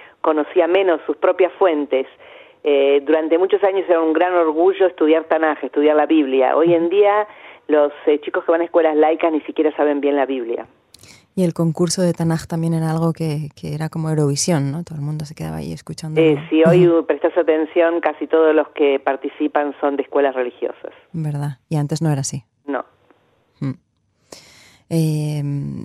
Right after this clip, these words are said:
Speaker 2: ¿su familia también está r-, inmersa en este, en este ámbito de estudio?
Speaker 1: Yo me crié en una familia ortodoxa moderna. Mi abuelo materno era un rabino muy conocido en, en Nueva York, de los... Eh,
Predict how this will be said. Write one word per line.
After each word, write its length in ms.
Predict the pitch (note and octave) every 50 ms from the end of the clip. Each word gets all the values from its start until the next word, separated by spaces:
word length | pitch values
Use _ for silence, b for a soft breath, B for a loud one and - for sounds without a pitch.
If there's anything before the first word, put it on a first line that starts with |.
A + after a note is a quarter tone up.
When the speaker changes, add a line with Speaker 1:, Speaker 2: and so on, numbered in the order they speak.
| - F#2 G#2+ C#3+ D#3+
Speaker 2:
¿su 160 | D3+ - F#3+
familia 640 | E3+ - D#3+ D3+ D#3+ E3+ F3+ F#3+ G3+ G#3 G#3+ G#3 G3
también 380 | - E3+ D3+ C#3+ D#3 E3 F3
está 220 | F3 - - - D#3+
r-, 160 | D#3 D#3+ D#3 D#3+ D#3+ D#3 D3+ E3 E3 D#3+ E3 - - - -
inmersa 640 | - E3+ E3 D#3 D#3 D3+ D#3+ E3 - - F#3 F3 E3
en 120 | D#3+ D#3
este, 260 | D3 - - - D#3
en 340 | D3 C#3+ C#3+ C#3+ - D#3 D#3
este 220 | D3+ C#3+ - D#3+
ámbito 320 | D3+ D3+ D3+ D3+ - D#3+ D3+
de 60 | C#3+
estudio? 420 | C#3 - - E3+ F3 G#3+ B3+ C4+ - _ _ _ _ _ _ _ _ -
Speaker 1:
Yo 100 | F3+ F#3
me 120 | G3 F#3+
crié 160 | - F3 F3+ F3+
en 60 | F3
una 160 | E3+ D#3+ D3+
familia 360 | - - D#3 D#3+ D#3+ D#3+ D#3
ortodoxa 480 | D3 D3 D3 C#3+ C#3+ C#3 - - - C3+
moderna. 600 | C#3 C3 C3 C#3 C#3+ C#3+ D3 D3+ D3 D3 D3 D3
Mi 200 | D3+ C#3+ C3+ C3
abuelo 500 | C3 C3 C#3+ C#3+ C#3+ C#3+ C#3+ C#3 C#3 C3+
materno 560 | C#3 C3+ C3 - - C#3+ C#3+ C#3 C#3 C#3 C#3
era 160 | C3+ C3+ C3+ C3+
un 120 | C3+ C3
rabino 300 | C3+ C3 C3 C3+ C3+ C3
muy 320 | C3+ C#3+ D3 D#3 D#3+ D3+
conocido 600 | - D3+ C3 C3 B2+ B2+ - - C#3 C#3 C3+ C3+
en, 140 | C3 C3 C3
en 400 | B2+ B2+ B2+ C3 B2+ B2+ B2+ C3
Nueva 240 | C3+ C3 C3 C3 C3
York, 500 | C3 C#3 C#3 C#3 C3+ B2+ - - - C3
de 140 | A#2+ B2+ A#2+
los... 180 | B2 B2+ B2 A#2+ - - -
Eh, 260 | B2+ B2 B2 A#2+